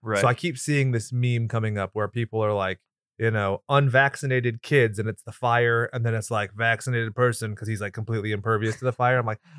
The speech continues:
Speaker 2: "I
Speaker 1: I
Speaker 2: have no
Speaker 1: have
Speaker 2: context."
Speaker 1: I have never seen that meme, but my God, that is awful.
Speaker 2: There are
Speaker 1: I don't
Speaker 2: so
Speaker 1: know.
Speaker 2: many, and, and people are so upset. I literally had,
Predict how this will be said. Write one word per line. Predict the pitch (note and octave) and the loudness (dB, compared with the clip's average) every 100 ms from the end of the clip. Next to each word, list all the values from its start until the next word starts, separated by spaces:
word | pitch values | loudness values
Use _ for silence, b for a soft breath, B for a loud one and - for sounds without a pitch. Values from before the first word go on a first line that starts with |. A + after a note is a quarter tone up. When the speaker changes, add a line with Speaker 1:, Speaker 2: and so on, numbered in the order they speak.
| C3 | 2
Speaker 2:
"I | E3 | 6
Speaker 1:
I | |
Speaker 2:
have | E3 D#3 | 8 8
no | |
Speaker 1:
have | D3 | 6
Speaker 2:
context." | B2+ A2 G2+ F2 - - | 4 2 -2 -8 -12 0
Speaker 1:
I | C#3 | 4
have | C#3+ C3 | 4 4
never | B2+ B2 | 4 4
seen | A#2+ - A#2 | 2 0 0
that | A2+ A2 | 0 0
meme, | A2 A2 G#2+ A2 | -2 -2 -2 -2
but | G#2 F2+ - | 0 0 -4
my | A2 A2+ A2 | -4 -2 -2
God, | G2+ G2+ G2+ G2+ | -2 -2 -2 -4
that | G2+ G#2 | -4 -4
is | G2 | -4
awful. | F#2+ G2 - G#2 - _ _ _ - | -4 -6 -10 -14 -14 _ _ _ -2
Speaker 2:
There | D#3+ | 2
are | |
Speaker 1:
I | C#3+ | 4
don't | E3+ | 4
Speaker 2:
so | |
Speaker 1:
know. | D#3+ | 4
Speaker 2:
many, | C#3+ B2+ G2+ - | 4 2 -2 -4
and, | C#3 C3 | -6 -4
and | D3 | -6
people | C#3 F#3+ G3 | -4 -4 -2
are | D#3 | -2
so | - D#3+ D3+ | -2 0 0
upset. | C3 - B2+ - _ _ C#3 | 0 0 -2 -2 _ _ 0
I | D3 | 2
literally | D3+ F#3+ G3 F3 | 2 2 2 2
had, | C#3 C3 B2+ | 2 0 -2